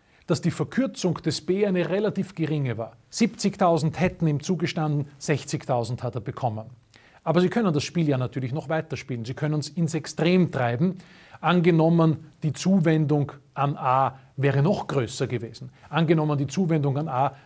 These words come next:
wäre fünfhunderttausend oder eine Million gewesen. Angenommen, ein Erblasser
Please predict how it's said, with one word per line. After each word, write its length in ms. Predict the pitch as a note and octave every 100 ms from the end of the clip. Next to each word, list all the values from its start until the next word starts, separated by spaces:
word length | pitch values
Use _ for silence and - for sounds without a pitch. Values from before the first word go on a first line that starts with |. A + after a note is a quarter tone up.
| _
wäre 240 | C#3 B2 B2
fünfhunderttausend 960 | A3 A#3 F#3 D3 C3 B2+ A#2 A#2 E3
oder 160 | D3 E3
eine 200 | D3+ D3
Million 460 | C#3+ C#3+ F#3 G#3+
gewesen. 400 | D#3 C3 A#2+ D3+
Angenommen, 540 | D3+ G#3 A3 G#3 G3 E3
ein 100 | E3+
Erblasser 680 | D#3 F#3 G#3 F#3 - F#3+